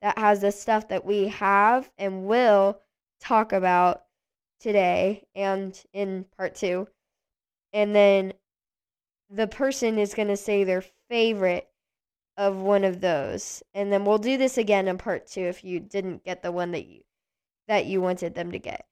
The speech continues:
So the people that might come in are Mom, Dad, Grandpa, or Gram-,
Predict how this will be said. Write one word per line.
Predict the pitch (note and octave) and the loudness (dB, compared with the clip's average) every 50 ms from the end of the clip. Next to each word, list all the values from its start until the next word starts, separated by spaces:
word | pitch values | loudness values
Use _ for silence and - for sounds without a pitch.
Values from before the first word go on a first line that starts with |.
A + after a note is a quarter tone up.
| _ _ _ _ _ | _ _ _ _ _
So | - - A#3 A3+ | -4 0 2 2
the | G#3 G#3+ | 2 2
people | G#3 - - C#4 B3+ C4 B3+ | 0 -2 -2 0 2 4 6
that | A3 G3+ D#3 | 6 4 4
might | F#3+ G3 G3 G3+ G3+ G#3 G#3 A#3+ - - | 2 -2 -4 0 2 2 2 0 0 -2
come | - D4+ D4+ | -2 0 2
in | D4 A#3+ G#3+ G#3 G#3+ A#3+ - E4 - _ _ _ _ - | 2 2 2 2 0 -2 -6 -12 -14 _ _ _ _ -12
are | - F#3+ F#3+ | -8 -8 -6
Mom, | G3 G3 F#3 F#3 F#3 F#3 F#3+ G3+ C4 F#4+ - _ _ _ _ _ _ _ _ - | -4 -2 0 2 2 2 2 2 0 -2 -8 _ _ _ _ _ _ _ _ -2
Dad, | G#3+ G#3 G3+ F#3+ F#3+ F#3+ F#3+ A#3 A#3+ - _ _ _ _ _ _ _ | 0 2 4 4 4 4 2 0 -2 -8 _ _ _ _ _ _ _
Grandpa, | - B3+ C4+ C#4 C4 - A3+ G3 G3 G3+ A3 - - _ _ - | -2 0 2 2 2 2 4 4 4 4 4 0 -6 _ _ -10
or | C4+ D4+ D#4+ D#4+ D4 B3 A3+ A3 A3 - | -6 0 2 4 6 6 6 6 4 0
Gram-, | - G#3+ A3+ A#3 A#3 A#3 A3+ A#3 A3+ | -2 -6 -4 -2 0 0 -2 -2 -4